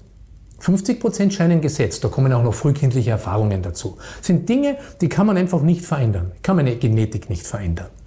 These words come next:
Aber ich kann verändern, wie ich die Storys meines Lebens abspeichere. Und man hat festgestellt, dass es zwei ganz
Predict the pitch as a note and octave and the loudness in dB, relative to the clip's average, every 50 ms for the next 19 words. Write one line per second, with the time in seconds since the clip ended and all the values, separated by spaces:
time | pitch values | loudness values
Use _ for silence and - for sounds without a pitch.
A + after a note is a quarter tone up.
0 | - - - - - - C3 C3+ A#2+ - - - D#3+ G3+ B3 B3+ B3 - - - | -20 -18 -16 -8 -2 0 2 2 2 0 0 0 0 2 2 0 -2 -4 -12 -8
1 | - D3+ C#3 - C3 C#3 E3+ F3+ F3+ G3+ A#3 B3 A#3 - - - - - C3 A#2+ | -6 -4 -4 0 2 2 2 4 2 2 0 -2 -4 -8 -14 -20 -6 0 2 4
2 | C3+ F#3+ G#3+ G#3 G3+ G3 - - F3 D#3+ - - - C#3 D#3 E3+ F3+ F3 - E3+ | 4 4 2 2 0 -2 0 -2 -2 -2 -2 -2 0 0 2 2 0 0 0 0
3 | D#3 D#3 D#3 - - C3 C3+ D3+ D3+ - C#3+ A#2+ A2 - - - A#2 G2 F#2 - | 0 0 0 0 0 2 2 2 2 2 0 -2 -4 -4 -6 -6 -4 -4 -4 -6
4 | - G#2 G2 G2 - - - - - - - - - E3+ E3 F3 D#3+ D#3+ G#3+ G3 | -8 -8 -10 -10 -14 -18 -20 -20 -20 -18 -8 -2 0 2 2 4 2 2 0 0
5 | - - G3+ A3 G#3+ - - C4 A#3+ - - F#3 G3+ A#3 A#3 - E3 - - - | 0 -2 -2 -2 -2 -4 -4 -4 -2 0 0 0 0 0 0 -2 -2 -2 -2 -4
6 | - - - - D#3 E3+ G#3+ A#3 F#3+ C#3 D#3 G3 F#3+ - - - - | -4 -8 -4 -2 0 2 2 2 2 2 0 0 0 -2 -6 -14 -20